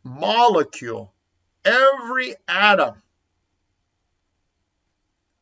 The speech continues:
every smallest aspect to the greatest, most immense parts of creation.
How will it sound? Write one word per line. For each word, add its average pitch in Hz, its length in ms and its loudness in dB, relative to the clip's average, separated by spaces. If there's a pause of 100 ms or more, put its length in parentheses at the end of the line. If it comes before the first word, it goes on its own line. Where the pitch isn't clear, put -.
(200)
every 254 600 0
smallest 226 840 -6
aspect 165 760 -4 (440)
to 170 160 -2
the 151 120 0
greatest, 196 640 -2
most 190 540 -4
immense 175 640 -6
parts 160 520 -2
of 147 240 -6
creation. 143 640 -8